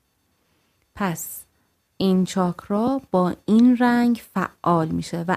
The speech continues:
انرژیش بیشتر می‌شه. حالا اگه این چاکرا فعال نباشه چه اتفاقی میفته؟ اگر این چاکرا فعال نباشه و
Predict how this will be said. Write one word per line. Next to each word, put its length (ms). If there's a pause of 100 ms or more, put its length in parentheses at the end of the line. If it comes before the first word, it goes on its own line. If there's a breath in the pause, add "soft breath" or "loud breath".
(120)
انرژیش 840
بیشتر 480
می‌شه. 300 (1700)
حالا 200
اگه 240
این 120
چاکرا 380
فعال 580
نباشه 580
چه 140
اتفاقی 480
میفته؟ 440 (1080)
اگر 560 (600)
این 260
چاکرا 500
فعال 640
نباشه 600 (800)
و 400